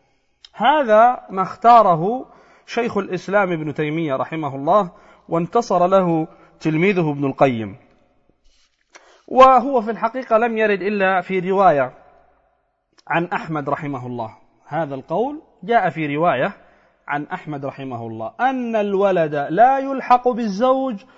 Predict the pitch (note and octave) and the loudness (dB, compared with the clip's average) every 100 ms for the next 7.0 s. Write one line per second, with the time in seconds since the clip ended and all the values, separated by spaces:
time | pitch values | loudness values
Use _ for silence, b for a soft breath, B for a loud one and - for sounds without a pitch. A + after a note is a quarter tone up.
0 | b b - A3+ B3 - - A3 G#3+ G3+ | b b -4 -2 -2 -4 -4 0 0 -2
1 | E3+ F3 - G3 - G3+ D#3+ C#3 C#3 - | -4 -6 -6 -8 -8 -10 -8 -10 -12 -10
2 | A2+ G#2 _ b b - F3 B3 D4+ D4+ | -14 -14 _ b b -8 -2 2 2 2
3 | C#4+ C4 B3 A3+ C4 B3 A3+ G3 E3+ D3+ | 0 -2 -2 2 0 2 -2 -2 -4 -4
4 | G3 C4 D4 - b b _ F3+ F#3 F#3 | -4 -4 -6 -12 b b _ -4 2 4
5 | F3 E3 - D#3+ D3+ D3+ C#3 C#3 C3+ C3+ | 4 0 -2 -6 -2 -2 2 2 0 0
6 | C#3+ C#3 C3+ - _ - C#3+ B2 C#3 A#2+ | -2 -2 -6 -14 _ -12 -10 -4 -4 -4